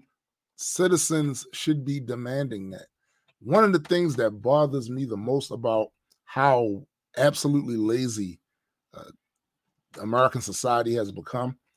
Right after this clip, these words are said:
as far as their activism is how they're willing to just throw their hands up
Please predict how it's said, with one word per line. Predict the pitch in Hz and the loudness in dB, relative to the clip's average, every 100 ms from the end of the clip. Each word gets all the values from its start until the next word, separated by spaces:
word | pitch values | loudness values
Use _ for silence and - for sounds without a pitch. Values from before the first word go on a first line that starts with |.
| _ | _
as | - | -10
far | - 113 110 | 2 4 4
as | 101 | 2
their | 104 - | -2 -2
activism | 104 - 113 123 120 131 139 _ _ _ _ _ _ _ - _ - | -4 -6 -4 -4 -4 -6 -8 _ _ _ _ _ _ _ -20 _ 2
is | 135 139 123 | 6 6 6
how | 151 151 | 8 8
they're | 135 135 | 8 6
willing | 123 139 160 151 | 6 4 4 2
to | 147 139 | 0 -4
just | 117 127 117 - | 0 0 0 -4
throw | 127 117 | -4 -2
their | 113 107 | -2 -2
hands | 147 214 214 98 | -2 0 -4 -4
up | - - | -6 -6